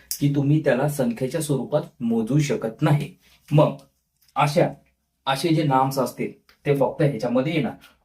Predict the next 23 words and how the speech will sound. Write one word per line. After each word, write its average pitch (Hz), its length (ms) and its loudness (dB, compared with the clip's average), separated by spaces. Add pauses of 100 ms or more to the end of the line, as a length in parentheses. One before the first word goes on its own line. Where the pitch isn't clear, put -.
म्हणजे 135 380 2 (120)
ह्याच्यामध्ये 151 420 0
कुठले 151 280 -2
नाम 143 220 0
येणार? 120 280 0 (880)
how 127 180 2
much 135 200 4
मध्ये 120 340 -2 (460)
पहिलं 131 260 4
आहे 143 200 2
तुमचं 139 380 -4 (1500)
ॲब्स्ट्रॅक्ट 131 540 -2
नाउन, 98 360 -6 (1000)
म्हणजे 120 220 -2
तुमचं 127 260 -2
भाववाचक 117 480 0
नाम, 139 320 -4 (220)
आणि 113 240 -4
त्याच्यानंतर 127 520 -2
येतं 120 200 -2
का 185 160 -2 (760)
मटेरियल 117 640 2
नाउन. 92 220 -6